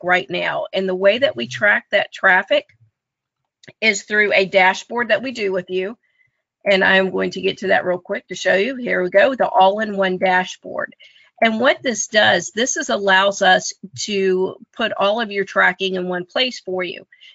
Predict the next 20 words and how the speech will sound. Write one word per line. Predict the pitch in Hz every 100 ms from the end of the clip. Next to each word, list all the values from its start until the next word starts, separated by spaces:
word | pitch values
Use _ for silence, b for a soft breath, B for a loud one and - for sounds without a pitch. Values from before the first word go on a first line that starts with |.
| b
Now, | 208 202 196
as | 202 208
far | - 233 262
as | 247
your | 220
S | - 208 -
E | 202 196
M | 214 226
is | -
concerned, | 226 208 - 180 180 -
or | 185 185
your, | 180 180 185 180 -
your | 190 180
paid | - 240 233
placement | - 196 185 180 180 -
on | 180 175 180
Google, | 185 185 208
Yahoo, | 196 185 190 208
and | 214 202
Bing, | 170 160 175